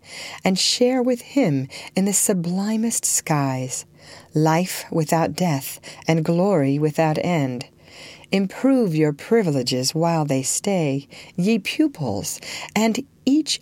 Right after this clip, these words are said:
hour redeem that bears or good or bad report of you to heaven. Let sin, that baneful evil to the soul, by you be shunned, nor once remit your guard.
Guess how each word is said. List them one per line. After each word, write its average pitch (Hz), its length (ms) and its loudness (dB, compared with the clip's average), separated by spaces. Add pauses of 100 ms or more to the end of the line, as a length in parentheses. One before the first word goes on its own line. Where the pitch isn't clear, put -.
(120)
hour 247 300 -2
redeem 208 720 0
that 165 340 0
bears 202 600 0 (280)
or 247 240 0
good 240 520 2
or 202 120 4
bad 208 360 0
report 196 520 0 (220)
of 190 160 2
you 190 280 2
to 160 120 0
heaven. 151 540 -2 (500)
Let 277 300 2
sin, 139 640 2 (320)
that 170 420 0
baneful 175 600 2
evil 151 340 2
to 151 160 0
the 147 120 2
soul, 139 600 0 (340)
by 180 220 2
you 196 320 2
be 220 160 0
shunned, 160 680 -2 (280)
nor 165 260 2
once 196 380 0
remit 233 380 2
your 156 160 0
guard. 143 520 0